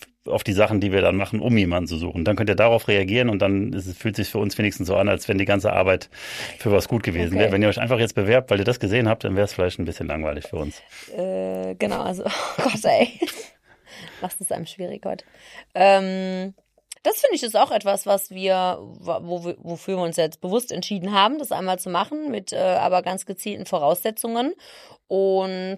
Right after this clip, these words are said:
Speaker 2: ähm, da bin ich auch mal gespannt, wie, wie, äh, das so ablaufen wird. Und dann das nächste Highlight für nächstes Jahr, haben wir auch gerade schon, äh, den Mitarbeitern, äh, mitgeteilt,
Speaker 1: Ach so.
Speaker 2: ist,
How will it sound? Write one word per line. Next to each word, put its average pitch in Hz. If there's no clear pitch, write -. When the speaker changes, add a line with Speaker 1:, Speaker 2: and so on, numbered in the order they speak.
Speaker 2:
ähm, 185
da 180
bin 226
ich 226
auch 202
mal 196
gespannt, 254
wie, 196
wie, 180
äh, -
das 185
so -
ablaufen 196
wird. 294
Und 226
dann 202
das 180
nächste 202
Highlight 277
für 175
nächstes 214
Jahr, 277
haben 247
wir 220
auch 190
gerade 240
schon, 247
äh, 220
den 220
Mitarbeitern, 226
äh, 220
mitgeteilt, 220
Speaker 1:
Ach -
so. -
Speaker 2:
ist, 247